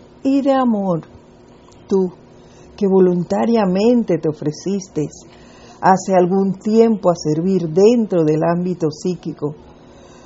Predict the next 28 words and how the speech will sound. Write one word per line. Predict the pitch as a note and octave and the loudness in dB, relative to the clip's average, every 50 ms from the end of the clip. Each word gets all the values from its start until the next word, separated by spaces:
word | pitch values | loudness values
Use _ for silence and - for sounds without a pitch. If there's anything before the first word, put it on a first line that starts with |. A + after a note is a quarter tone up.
| - - - - - | -20 -20 -20 -10 0
veinte | F#3+ G3+ A#3 B3 C4 B3+ A#3+ - A3 G#3 G3+ | 6 8 8 8 8 6 4 6 6 8 8
horas | G#3 A#3 B3 B3 A#3 G#3 F3 - | 8 8 6 6 4 2 -2 -2
de | D#3+ D#3 D3+ | -4 -4 -2
cada | - G#3 G#3+ G#3+ A3 G#3 | 0 0 2 2 4 4
veinticuatro, | G3 F3 D#3+ D3+ - D#3 D3+ - - G#3+ A3+ A3 G3 F#3+ - D#3+ C#3+ - - - - - - - - - - | 4 4 4 0 -4 -8 -10 -4 0 2 4 4 4 2 -2 -6 -6 -8 -16 -20 -20 -20 -20 -20 -20 -16 -10
a | G#3 G3+ F#3+ | -8 -8 -8
fin | - - - C4+ C#4 C#4+ D4+ D4 C4 | -10 -8 -2 2 4 6 6 6 4
de | A3+ G#3 F#3 | 4 2 0
cortar | - - D#3+ D#3 D#3+ D#3 - - - A3+ G#3+ G#3+ G#3+ G#3+ G#3 F#3+ | -2 -2 -2 -2 -2 -4 -8 -4 0 2 2 2 2 0 0 0
y | F#3+ F3+ | -2 -2
liberar | E3+ F3 E3 D#3+ D#3 D3+ F3 F3+ F#3 F#3+ | 0 0 2 2 2 2 2 0 0 0
a | F#3 | -2
la | F3+ E3+ D3+ | -2 -2 -4
zozobra, | - - D3 D3 - - - F#3 F#3+ F3+ D#3+ E3 D#3 - - - - - - - - - | -6 -8 -8 -8 -8 -4 0 2 2 2 2 0 -4 -6 -8 -12 -20 -20 -20 -20 -20 -4
de | - F#3 G#3 G3+ | 4 6 8 8
la | F#3+ F#3+ | 8 6
zozobra | F3+ - F3 E3+ - - G3+ G#3 G#3+ G3 F#3+ F3+ | 4 0 -4 -8 -4 0 2 2 2 4 4 2
la | E3+ E3 E3 D#3+ | 2 2 2 0
vida | D#3+ G3+ G#3 F#3 F#3 E3+ - | -2 -2 -2 -2 -2 -4 -4
que | - D3+ | -4 -4
allí | C#3+ D3 D3 - - F#3+ G3 G3 | -4 -4 -6 -8 -6 -2 -2 0
estaba | E3+ D#3+ - - - F3 E3+ F3 F3 D#3 | -2 -2 -4 -4 -2 0 0 0 0 -2
atada, | D3+ D3+ D3+ - - D#3+ D3+ C3+ - - - - - - - - - - - - - - - - | -2 -4 -4 -4 -4 -4 -4 -4 -6 -10 -16 -20 -20 -20 -20 -20 -20 -20 -20 -20 -20 -20 -12 -4
restaurando | - G3 G3+ G3 - - G3+ G3+ G3 G3+ G#3+ A3+ A#3+ B3+ B3 A#3 A3+ A3 | -2 -2 -2 0 2 4 6 6 6 6 6 6 6 4 4 4 2 2
dicha | G#3 F#3+ B3 B3+ C4+ C4 - - G3 F#3 | 2 0 -2 -4 -4 -4 -4 -2 0 0
vida | F#3+ A3 B3 B3 A3 G#3 F3+ - - | 0 2 0 2 2 2 0 0 -4
a | F3 E3+ E3 | -4 -6 -4
Dios. | F3 E3 E3+ E3 E3+ E3+ - - - - - | -4 -4 -2 -2 -2 -4 -8 -12 -18 -20 -20